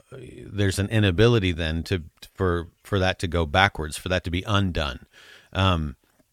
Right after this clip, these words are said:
and, and that's important because I, I think, um, I know, uh, some of you are gonna hate me for even saying this name. Uh, some of you are gonna love me more for saying this name.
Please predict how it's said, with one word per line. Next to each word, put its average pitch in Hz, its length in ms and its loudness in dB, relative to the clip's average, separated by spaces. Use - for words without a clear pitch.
and, 95 580 6
and 107 160 4
that's 127 180 4
important 113 440 4
because 98 400 0
I, 113 240 4
I 110 40 8
think, 113 280 0
um, 98 380 4
I 104 120 4
know, 117 240 4
uh, 98 180 2
some 110 280 2
of 101 160 4
you 98 240 2
are 98 80 4
gonna 90 300 4
hate 101 200 0
me 98 120 2
for 101 160 -2
even 90 200 0
saying 92 300 2
this - 320 -2
name. 101 440 4
Uh, 90 320 2
some 104 240 2
of 87 120 0
you 95 140 2
are 92 80 2
gonna 92 180 0
love 90 220 2
me 98 140 2
more 95 180 2
for 101 140 -2
saying 98 240 0
this 92 180 -2
name. 95 400 2